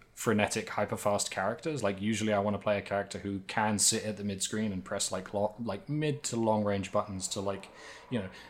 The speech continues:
pick and choose when they interact. Uh, <clears throat> but, um, yeah, so, like, initially I was drawn to, like, Eliza because she is much more that kind of character in this game. But I don't know, just Filia is just, like, so exciting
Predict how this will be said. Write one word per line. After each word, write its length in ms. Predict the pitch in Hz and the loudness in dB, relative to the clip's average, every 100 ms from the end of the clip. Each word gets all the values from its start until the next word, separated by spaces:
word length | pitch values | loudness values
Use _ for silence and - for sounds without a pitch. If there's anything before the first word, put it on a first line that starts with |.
| - | 4
pick 180 | 156 139 | 4 6
and 80 | 117 | 2
choose 320 | 110 123 135 | 2 2 0
when 200 | 113 110 | 2 2
they 120 | 104 | 2
interact. 540 | 104 101 95 147 190 - - - - - - _ - | 0 0 2 0 0 -14 -18 -20 -20 -20 -20 _ -2
Uh, 460 | 110 113 110 110 107 - - - | 2 4 4 2 -4 -10 -20 4
<clears throat> 280 | 202 170 131 - - - _ _ _ - - - - | 8 8 6 0 -20 -20 _ _ _ -16 -16 -6 2
but, 280 | 117 - | 2 4
um, 540 | 117 113 110 107 107 113 - - | 2 4 4 2 0 -4 -12 -2
yeah, 180 | 123 117 | 2 4
so, 140 | - | 4
like, 160 | 120 113 | 2 4
initially 380 | 135 139 139 117 | 4 6 4 2
I 60 | |
was 120 | 110 101 | 2 2
drawn 240 | 110 107 | 2 2
to, 80 | 107 | 2
like, 240 | 101 - | -2 0
Eliza 420 | 107 113 120 95 | 2 4 4 2
because 240 | 92 95 98 | -4 -6 -4
she 120 | 104 | -4
is 100 | 98 | -2
much 220 | 101 101 | -2 -2
more 140 | 104 95 | -2 -2
that 140 | 92 | -4
kind 180 | - 90 | -8 -12
of 60 | |
character 360 | - 110 107 92 | -2 0 0 -4
in 100 | 92 | -8
this 100 | 92 | -6
game. 180 | 95 98 - - - | -8 -10 -14 -8 0
But 120 | 113 | 4
I 80 | 117 | 4
don't 80 | |
know, 60 | 107 | 2
just 180 | 95 - | 0 0
Filia 340 | - 131 127 107 | 6 8 8 4
is 120 | 98 | 2
just, 240 | 110 - | 0 0
like, 160 | 98 95 | 0 2
so 760 | - - 95 98 98 95 95 92 - _ _ _ _ _ _ | 4 6 4 0 -2 -4 -6 -10 -18 _ _ _ _ _ _
exciting 640 | - - - 104 110 85 | -2 2 4 4 -2 -4